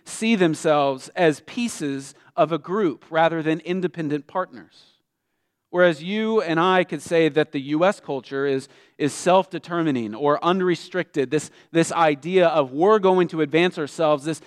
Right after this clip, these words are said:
ideal of me, myself, and I, this Korean culture sees itself as so intertwined or so locked together that they are consumed with the sharing of joy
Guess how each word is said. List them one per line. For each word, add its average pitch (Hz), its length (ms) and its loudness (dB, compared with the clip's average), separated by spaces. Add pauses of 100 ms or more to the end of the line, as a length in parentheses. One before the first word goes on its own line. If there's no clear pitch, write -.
(200)
ideal 175 540 2
of 160 180 4
me, 196 280 -6
myself, 190 680 2
and 156 160 0
I, 147 540 2 (580)
this - 380 -4
Korean 160 540 0
culture 110 560 -8 (420)
sees 175 400 -4
itself 98 640 -8 (320)
as 143 180 0
so 185 480 2
intertwined 147 960 -2 (380)
or 143 120 0
so 196 460 2
locked 165 340 0
together 143 440 -2
that 147 240 -4
they 160 180 2
are 156 240 0
consumed 147 880 -6 (340)
with 151 200 -2
the 143 60 -12
sharing 165 640 2
of 123 300 -6
joy 123 580 -2